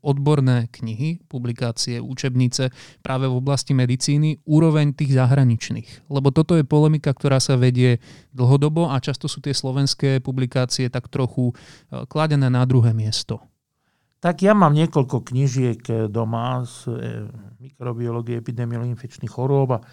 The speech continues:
Speaker 2: včera Nechcem sa teda tým chváliť, včera vyšla kniha, európska kniha tropických chorób, kde mám jednu teda kapitolu.
Speaker 1: Mhm.
Speaker 2: A, e, musím teda povedať, že to, te-, tá, to farebné odlíšenie, tá kvalita tej editorskej práce a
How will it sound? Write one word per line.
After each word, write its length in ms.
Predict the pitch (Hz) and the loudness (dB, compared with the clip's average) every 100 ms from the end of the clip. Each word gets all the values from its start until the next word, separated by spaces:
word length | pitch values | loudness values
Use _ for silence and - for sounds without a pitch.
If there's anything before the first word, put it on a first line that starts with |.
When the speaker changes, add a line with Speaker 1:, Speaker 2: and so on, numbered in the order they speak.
| - - - _ | -20 -20 -20 _
Speaker 2:
včera 640 | _ _ 147 151 143 131 - _ _ _ _ | _ _ 0 4 4 2 -2 _ _ _ _
Nechcem 400 | 123 123 - 143 | -16 -16 -8 -6
sa 80 | 139 | -6
teda 240 | 135 123 | -6 -6
tým 160 | 120 117 | -6 -8
chváliť, 400 | 113 127 135 117 | -6 -4 -4 -6
včera 320 | - 127 117 | -8 -8 -6
vyšla 320 | 113 - 120 - - | -8 -8 -10 -10 -10
kniha, 240 | 127 117 113 120 117 117 | -8 -6 -6 -10 -14 -8
európska 560 | 127 123 120 - 113 | -4 -4 -6 -10 -14
kniha 240 | - 120 113 | -10 -8 -8
tropických 480 | - 123 131 - - | -8 -10 -10 -14 -10
chorób, 320 | - 135 127 | -4 -4 -4
kde 80 | 113 | -6
mám 400 | 110 117 117 120 | -6 -6 -6 -10
jednu 240 | 113 113 113 | -10 -10 -12
teda 240 | 123 113 | -10 -12
kapitolu. 640 | 110 101 123 120 139 185 185 | -12 -14 -12 -8 -6 -8 -8
Speaker 1:
Mhm. 240 | 143 120 160 - _ _ _ | -6 -6 -6 -12 _ _ _
Speaker 2:
A, 240 | 147 147 147 | -4 -4 -4
e, 640 | 147 143 - 156 156 151 | -8 -20 -14 -8 -4 -4
musím 400 | 156 180 185 196 | -2 -4 -2 -4
teda 240 | 190 190 | 0 -2
povedať, 400 | 185 180 190 190 | -2 -2 0 0
že 200 | 160 165 156 151 - _ | 0 0 -2 -2 -10 _
to, 240 | 139 143 | -8 -8
te-, 160 | _ 151 | _ -8
tá, 300 | 143 139 131 123 | -4 -4 -4 -6
to 80 | 120 | -8
farebné 480 | - 170 196 160 139 | -2 -2 -2 -4 -4
odlíšenie, 560 | 147 160 147 139 139 | -4 -4 -6 -4 -6
tá 160 | 135 123 | -6 -10
kvalita 560 | - 127 143 165 160 | -10 -4 -4 -2 -6
tej 160 | 147 139 | -6 -8
editorskej 640 | 135 151 147 143 - 139 | -6 -8 -8 -10 -10 -12
práce 400 | 139 123 135 135 | -8 -6 -6 -10
a 100 | 143 | -12